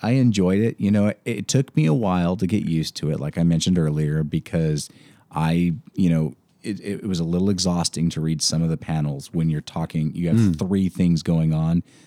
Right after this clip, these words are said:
Speaker 1: the action, the, the narration of what they're doing
Speaker 2: Mm-hmm.
Speaker 1: th-, with the dialogue, and then also the, the way they feel inside while they're doing it.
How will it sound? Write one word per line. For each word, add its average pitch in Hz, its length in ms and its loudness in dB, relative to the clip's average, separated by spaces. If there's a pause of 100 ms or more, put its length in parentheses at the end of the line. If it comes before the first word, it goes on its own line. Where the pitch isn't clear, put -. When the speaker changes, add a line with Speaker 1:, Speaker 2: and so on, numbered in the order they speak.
(140)
Speaker 1:
the 76 140 -2
action, 85 680 0 (380)
the, 80 600 0 (260)
the 80 300 -2
narration 85 640 2
of 78 360 -2 (380)
what 87 260 -2
they're 90 140 0
doing 85 500 2 (240)
Speaker 2:
Mm-hmm. 101 320 2
Speaker 1:
th-, 90 140 -4
with 90 120 -2
the 78 60 -6
dialogue, 82 500 0 (100)
and 85 140 2
then 85 80 2
also 82 340 0
the, 82 200 -2
the 90 80 -6
way 90 120 0
they 80 140 0
feel 85 380 0
inside 73 420 -2
while 69 180 -6
they're 71 120 -6
doing 71 280 -2
it. - 140 -10